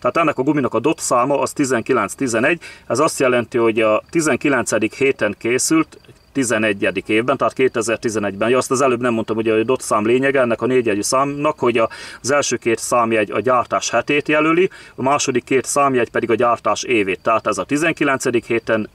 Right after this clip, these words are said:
tizenegyben készült, kétezer-tizenegyben, tehát most körülbelül nyolc éves gumi. Jó, akkor ennyit a dot számról, és hogyha már itt gubbasztok a gumi mellett kamerával a kezemben, akkor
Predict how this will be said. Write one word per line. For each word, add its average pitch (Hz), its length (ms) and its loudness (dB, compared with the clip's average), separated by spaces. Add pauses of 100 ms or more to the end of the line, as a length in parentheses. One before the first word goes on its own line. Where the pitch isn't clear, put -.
tizenegyben 104 680 -2
készült, 101 360 -2
kétezer-tizenegyben, 117 1040 -2 (400)
tehát 113 320 0
most - 240 -6
körülbelül 113 600 2
nyolc 113 360 0
éves 101 320 0
gumi. 95 300 -4 (600)
Jó, 98 280 0 (240)
akkor - 180 -6
ennyit 117 280 0
a 92 60 -2
dot 135 180 2
számról, 117 460 0 (320)
és - 220 -2
hogyha 120 260 0
már 117 260 2
itt 135 200 2
gubbasztok 123 560 -2
a 110 240 -2 (140)
gumi 135 320 0
mellett 131 320 2
kamerával 120 480 2
a 107 40 0
kezemben, 156 500 0
akkor 120 420 0